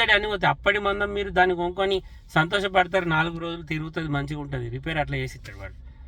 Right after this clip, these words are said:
నాలుగు రోజుల తర్వాత స్పార్క్ వస్తుంది, వైరింగ్ అంతా లోపల మునిగిపోయిన వైరింగ్ ఏమవుతుందంటే కార్బన్ వస్తుంది. కార్బన్ వచ్చి బండి మీకు మామూలుగా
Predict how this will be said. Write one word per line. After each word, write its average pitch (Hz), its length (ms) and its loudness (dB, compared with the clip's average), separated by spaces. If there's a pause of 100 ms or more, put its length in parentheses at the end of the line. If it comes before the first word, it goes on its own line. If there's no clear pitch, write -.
(280)
నాలుగు 160 260 8
రోజుల 202 200 2
తర్వాత 175 440 2
స్పార్క్ - 540 -2
వస్తుంది, 135 280 -4
వైరింగ్ 156 360 0
అంతా 151 240 -6
లోపల 147 340 -4
మునిగిపోయిన 143 600 -4
వైరింగ్ 123 380 -6
ఏమవుతుందంటే 120 640 -8 (1200)
కార్బన్ 175 340 6
వస్తుంది. 120 280 -6 (460)
కార్బన్ 170 380 6
వచ్చి 156 220 -4
బండి 156 280 0
మీకు 156 420 -12 (120)
మామూలుగా 135 680 -2